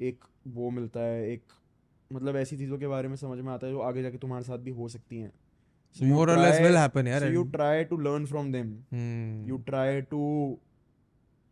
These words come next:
Speaker 1: पहले ही, इससे पहले तुम वो गलती करके सीखो, तुम खुद उनको देख के सीख जाओ कि क्या सही चीज़ करनी चाहिए और क्या नहीं करनी चाहिए।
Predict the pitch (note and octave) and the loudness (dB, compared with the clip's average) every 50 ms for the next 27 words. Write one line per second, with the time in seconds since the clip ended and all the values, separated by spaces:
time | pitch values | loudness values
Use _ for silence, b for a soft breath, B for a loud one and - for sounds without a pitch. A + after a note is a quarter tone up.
0 | _ _ - C3+ C3 C3 C#3 D3 D3 C#3+ C3+ C3+ - D#3 C3+ C#3+ C#3+ D3 C#3+ C#3+ | _ _ -2 0 2 2 4 2 2 2 0 -2 -2 -4 -2 -2 -2 -2 -2 -4
1 | D3 C#3+ D3 D3 C#3+ C#3 C3+ C3 B2+ C#3 C3 C3 B2 C3+ C3+ A#2+ B2+ A2+ A2 B2 | -4 -4 -4 -4 -2 -2 -2 -2 -2 -4 -6 -6 -6 -8 -8 -6 -6 -6 -4 -4
2 | B2+ D3 D#3 _ _ _ _ _ _ _ _ - - C3 C3+ C3 C3+ C3+ C3 C3 | -4 -4 -6 _ _ _ _ _ _ _ _ -10 -8 -6 -6 -2 -2 -2 0 0
3 | C3 C3 C3+ C3 B2+ B2 - C#3 C3+ - C3+ A#2+ A#2+ A#2+ B2 A#2+ A#2+ A#2+ A#2+ A#2 | -2 -2 -2 -2 -2 -4 -4 -10 -8 -6 -6 -6 -4 -4 -4 -4 -4 -6 -10 -8
4 | - B2+ A#2+ B2 B2 B2+ A#2+ - _ _ _ _ _ - - - A#2 A#2 A#2 A#2 | -4 -2 0 0 0 -2 -4 -6 _ _ _ _ _ -14 -6 -4 -2 -2 -2 -4
5 | A#2+ A#2 - - B2 A2 A#2 A#2+ A#2 A#2 A#2+ B2 A#2+ A2+ - B2 A2+ A2 A2 G#2+ | -8 -10 -8 -10 -12 -10 -10 -10 -10 -8 -8 -8 -8 -8 -8 -8 -8 -8 -8 -8
6 | G#2+ G#2 G#2+ G2+ G#2 G#2 G2+ - - F2+ F#2+ G#2 B2 | -8 -8 -8 -10 -10 -10 -12 -12 -12 -16 -16 -16 -18